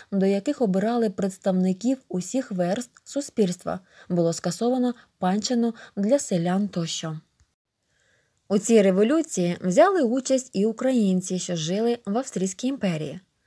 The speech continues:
У тисяча вісімсот сорок восьмому році у Львові було засновано Головну Руську Раду Г Р Р. організацію, яка мала б представляти і захищати інтереси українців краю.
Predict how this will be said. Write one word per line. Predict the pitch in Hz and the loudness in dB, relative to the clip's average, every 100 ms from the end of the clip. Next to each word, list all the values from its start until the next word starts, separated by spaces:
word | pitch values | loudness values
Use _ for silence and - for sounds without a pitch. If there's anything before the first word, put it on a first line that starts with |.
| _ | _
У | - | -2
тисяча | 240 381 349 - | 0 2 0 0
вісімсот | 220 208 220 214 277 254 | -2 -2 -2 -4 -2 -2
сорок | - 175 - | -2 -4 0
восьмому | 190 185 170 165 | 0 0 -2 -2
році | 170 208 240 170 | 0 0 0 -2
у | 160 | -2
Львові | 160 202 220 190 | 0 0 2 0
було | 156 170 160 | 0 -2 -2
засновано | 160 160 180 208 226 220 220 - - | -2 -2 -2 0 0 -2 -4 -10 -8
Головну | 190 285 302 214 160 180 254 - - | 0 2 2 2 0 0 -2 -4 -2
Руську | 185 180 196 - 277 | 0 0 -2 -4 0
Раду | 262 185 151 147 - _ _ | 0 0 -2 -8 -12 _ _
Г | 156 165 226 294 - | -6 0 0 -2 -6
Р | 180 - - | -4 -4 -6
Р. | 165 - _ - - - | -8 -8 _ -20 -20 -6
організацію, | 165 165 165 160 156 202 269 - 175 - - - | -4 -2 -4 -2 0 2 0 -2 -4 -4 -14 -2
яка | 190 190 349 | -2 2 0
мала | 359 202 226 269 262 | 2 2 2 2 0
б | - - | -2 -4
представляти | 226 - 202 185 180 240 240 214 | -4 -2 0 2 2 2 0 -2
і | - 214 | -2 0
захищати | 220 233 277 - 190 202 214 | 0 -2 -4 -2 0 0 0
інтереси | 240 208 185 170 165 180 - 247 - | -2 0 -2 -2 -2 -2 -2 -2 -4
українців | 254 226 190 165 175 175 247 | -6 0 0 0 -2 -2 -2
краю. | - 202 165 156 | 0 0 0 -4